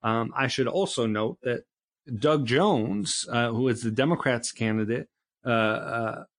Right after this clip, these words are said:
uh, is, uh, running neck and neck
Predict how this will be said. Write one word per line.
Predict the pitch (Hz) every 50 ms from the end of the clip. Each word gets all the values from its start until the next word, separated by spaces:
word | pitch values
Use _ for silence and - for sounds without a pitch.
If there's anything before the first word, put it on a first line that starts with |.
| _ _ -
uh, | 120 113 110 - -
is, | - 123 127 127 117 113 - - - _ _ _ _ _ _ _ _ _ _ -
uh, | 104 - - - - - _ _ _
running | 113 113 135 151 165 170 156 143 135
neck | 143 170 180 -
and | 170 151 147
neck | 147 175 202 - -